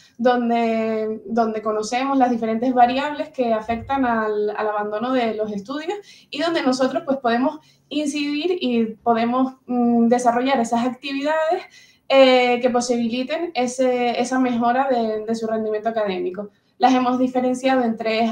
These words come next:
áreas. La, está el área académica, el área personal y el área social. Y dentro de, de cada una de esas áreas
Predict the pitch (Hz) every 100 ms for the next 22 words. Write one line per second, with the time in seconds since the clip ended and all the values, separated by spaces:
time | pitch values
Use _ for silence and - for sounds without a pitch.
0 | - 226 262 349 - - _ _ - 233
1 | 214 214 208 214 208 208 214 214 233 311
2 | 349 320 214 214 214 214 247 240 208 202
3 | 196 220 233 254 294 330 370 - _ _
4 | 339 359 277 247 254 269 285 302 302 294
5 | 285 285 277 254 247 254 262 277 285 240
6 | 233 277 277 302 311 370